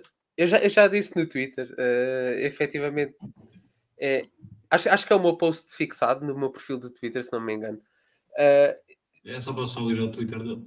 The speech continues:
Speaker 2: temos Twitter.
Speaker 1: É, é, é, mas, mas o
Speaker 2: Ah, sim,
Speaker 1: Bruno, o
Speaker 2: isso
Speaker 1: Bruno não me
Speaker 2: é
Speaker 1: deixou pôr a publicidade, pronto. Eh, não faz mal, não faz mal. Eh, eu acho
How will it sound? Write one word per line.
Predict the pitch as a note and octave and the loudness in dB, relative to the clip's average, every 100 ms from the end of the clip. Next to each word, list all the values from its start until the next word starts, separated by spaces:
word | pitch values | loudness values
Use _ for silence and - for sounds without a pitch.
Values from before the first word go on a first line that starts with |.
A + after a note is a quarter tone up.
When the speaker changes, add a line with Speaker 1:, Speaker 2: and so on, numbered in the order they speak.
| - | -12
Speaker 2:
temos | G2+ G2+ | -10 -10
Twitter. | - A2 G2+ | -8 -6 2
Speaker 1:
É, | E3 | 6
é, | F#3 F#3+ E3+ D#3+ D#3+ D3 | 8 8 8 8 8 6
é, | C3 | 2
mas, | C#3 D3 | 2 4
mas | C#3 D3+ E3 | 6 8 8
o | |
Speaker 2:
Ah, | |
sim, | E3 | 6
Speaker 1:
Bruno, | D#3 E3 | 2 2
o | F#3+ | 4
Speaker 2:
isso | - | 4
Speaker 1:
Bruno | - F4 | 4 6
não | E3+ | 6
me | |
Speaker 2:
é | D#3+ | 6
Speaker 1:
deixou | D#3+ G3 | 4 2
pôr | - D#3+ | 2 2
a | |
publicidade, | - C#3+ C#3+ C#3+ B2 A#2+ A#2 | 2 0 -2 -2 2 2 2
pronto. | - A#2 A2 G#2+ | -4 -6 -6 -4
Eh, | A#2 A2+ A#2 - _ - - - | -2 -2 -4 -8 _ -18 -10 -4
não | D3 | 2
faz | D3+ C3+ | 4 4
mal, | A#2 | 0
não | A#2 | -2
faz | B2 | -6
mal. | A2+ G#2+ - - _ _ - | -6 -8 -12 -20 _ _ -4
Eh, | - D3 C#3+ - - _ _ _ _ _ - - | 2 4 4 0 -8 _ _ _ _ _ -20 -6
eu | - A#3 A3+ | 2 4 8
acho | A3 G#3+ - - | 8 6 -2 -10